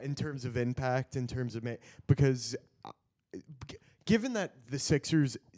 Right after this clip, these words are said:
this was definitely the most, like, all-in move, so I think we can, I don't know, do you have the terms for that pulled up, and we can,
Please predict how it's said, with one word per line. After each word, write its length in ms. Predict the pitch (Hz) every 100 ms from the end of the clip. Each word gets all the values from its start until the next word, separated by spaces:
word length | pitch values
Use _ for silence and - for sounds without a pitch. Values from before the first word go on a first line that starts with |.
| - _ _
this 260 | 135 147 151
was 220 | 135 107
definitely 500 | 110 135 120 147 120
the 140 | 110
most, 320 | 117 113 -
like, 180 | 117 107 -
all-in 560 | 113 113 110 110 110
move, 440 | 113 113 123 120 101
so 360 | - 120 104
I 220 | 98 104 104
think 260 | - 120
we 100 | 120
can, 200 | 117 110 -
I 100 | 117
don't 140 | 113
know, 100 | 110
do 140 | 107
you 80 | 113
have 200 | 110 104
the 100 | 110
terms 480 | 104 123 104 110 110
for 160 | - 120
that 240 | 110 107
pulled 240 | - 117 107
up, 240 | 104 98
and 140 | 110 104
we 160 | 104
can, 240 | - 101